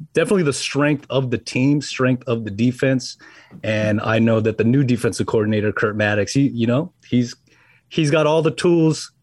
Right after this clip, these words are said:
He's got all the, uh, fun parts there to have some fun and dial up some, uh, exciting, uh, packages there in the defense. So it looks like they've been, uh, carrying it on.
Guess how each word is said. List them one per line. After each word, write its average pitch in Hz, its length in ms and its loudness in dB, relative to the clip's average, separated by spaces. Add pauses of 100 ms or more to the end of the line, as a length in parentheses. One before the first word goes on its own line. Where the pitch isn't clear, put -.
(140)
He's 139 160 0
got 131 180 2
all 156 320 2
the, 156 240 2
uh, 147 240 0
fun 156 360 -2
parts 151 380 -2
there 160 260 2
to 123 280 -4
have 135 180 -4
some 123 200 -4
fun 156 340 2
and 120 140 2
dial 135 280 2
up 135 140 0
some, 127 320 2
uh, 113 220 -2 (840)
exciting, 139 580 0
uh, 117 180 2
packages 117 520 -4
there 120 160 2
in 107 80 0
the 98 40 -4
defense. 104 520 -2
So 92 180 2
it 95 80 -6
looks 113 240 0
like 110 160 0
they've 117 180 0
been, 107 220 2
uh, 101 160 0
carrying 110 320 -2
it 101 80 -4
on. 101 340 -2